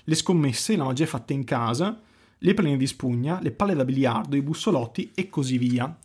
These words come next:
fino ad arrivare alle grandi illusioni da palco. Questo libro è meraviglioso perché è illustrato benissimo, è spiegato in modo cristallino, è veramente perfetto, è il libro per eccellenza per me di magia, è, è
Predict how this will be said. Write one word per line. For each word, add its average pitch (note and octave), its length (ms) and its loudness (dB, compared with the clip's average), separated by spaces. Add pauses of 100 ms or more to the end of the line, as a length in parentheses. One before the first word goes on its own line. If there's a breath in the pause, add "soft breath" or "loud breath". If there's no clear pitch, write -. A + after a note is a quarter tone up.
(200 soft breath)
fino - 220 -2
ad F#3 80 2
arrivare F3 560 2
alle E3 420 0
grandi C#3 320 0
illusioni C#3 720 -2
da C#3 160 -4
palco. - 480 -12 (920)
Questo G3+ 260 -2
libro A3 180 4
è F3+ 60 4
meraviglioso C#3 720 2
perché - 340 -4
è D3+ 100 -4
illustrato D3 500 -2
benissimo, D3+ 760 0 (280 loud breath)
è D3 80 -4
spiegato F3+ 400 2
in D3+ 60 2
modo D3+ 440 0 (160 loud breath)
cristallino, D3+ 960 0
è C3 240 -4
veramente C#3+ 560 0
perfetto, - 760 -4
è D3 80 -8
il B2+ 80 -2
libro D3+ 420 2 (440 loud breath)
per D#3 160 4
eccellenza C3 540 0
per A#2+ 100 -4
me A#2 100 -2
di A#2 80 0
magia, B2 380 2
è, B2 220 -2
è B2+ 200 -4